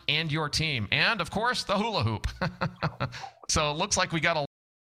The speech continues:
lot of good feedback here. Blaine is saying the layer stands out. Tom Casey says, "Managed by your numbers." Matt says, "Challenging times are just opportunities." Target, target the right message for the right customer or prospect at the right time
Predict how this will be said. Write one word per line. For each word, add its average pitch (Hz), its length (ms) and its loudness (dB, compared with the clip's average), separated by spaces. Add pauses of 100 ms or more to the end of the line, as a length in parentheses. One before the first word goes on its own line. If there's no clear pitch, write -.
lot 160 160 2
of 160 60 -2
good 165 140 -2
feedback 160 340 0
here. 156 100 2
Blaine 151 300 0
is 170 80 0
saying 156 180 2
the 123 80 2
layer 160 320 2
stands 156 380 0
out. 151 320 2 (840)
Tom 170 300 2
Casey 165 300 0
says, 147 200 0
"Managed 151 360 0
by 135 320 2
your 165 640 4
numbers." 175 560 0
Matt 156 240 2
says, 156 180 0
"Challenging 175 480 0
times 156 360 2
are 127 140 2
just 160 320 0
opportunities." 135 840 0 (1300)
Target, 160 360 2
target 170 360 2
the 127 80 2
right 170 240 2
message 160 340 0
for 131 80 -2
the 117 100 0
right 165 240 0
customer 151 440 0
or 131 40 -2
prospect 143 440 -2
at 110 100 -4
the 110 80 0
right 143 280 0
time 151 380 2